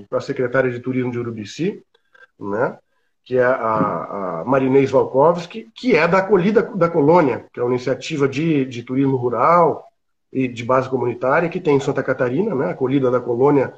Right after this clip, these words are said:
vem, veio da França, um projeto francês chamado Acolher o Paysan, que é,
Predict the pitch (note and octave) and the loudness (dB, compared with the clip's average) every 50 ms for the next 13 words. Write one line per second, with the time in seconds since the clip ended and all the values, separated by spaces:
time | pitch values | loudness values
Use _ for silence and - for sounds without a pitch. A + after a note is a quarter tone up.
0 | _ _ _ G#2+ G#2 G#2+ C3 C3+ C#3 C#3 C#3 - C3 C3 A#2+ A#2+ A2 - - E3+ | _ _ _ -18 -4 0 4 4 4 4 2 2 0 2 2 2 -2 -2 0 2
1 | F3+ F3+ F3+ C3+ - A#2+ A#2+ G#2+ - A#2+ C#3 - - - A2 G2 - _ _ - | 2 2 0 -2 -4 -4 -4 -4 0 0 -2 -2 -2 -6 -14 -16 -18 _ _ -8
2 | A#2+ A#2 G#2 - - B2+ C#3 F#3 F3 E3+ - _ _ _ _ _ _ - - A#2 | -6 -6 -6 -6 -6 -6 -6 -6 -6 -10 -16 _ _ _ _ _ _ -10 -8 -4
3 | A#2 B2 B2 B2 A#2+ B2 B2+ A#2+ - B2+ C3 C#3 C#3 B2+ C3 B2+ A#2 A2+ G2+ F2+ | -2 0 0 0 2 0 0 0 2 2 2 4 2 2 0 -2 -4 -6 -6 -6
4 | G#2 C3 D3+ - - - _ _ _ _ _ _ _ - _ _ _ _ - G#2+ | -4 -4 -4 -4 -6 -14 _ _ _ _ _ _ _ -20 _ _ _ _ -12 -12
5 | G#2+ | -12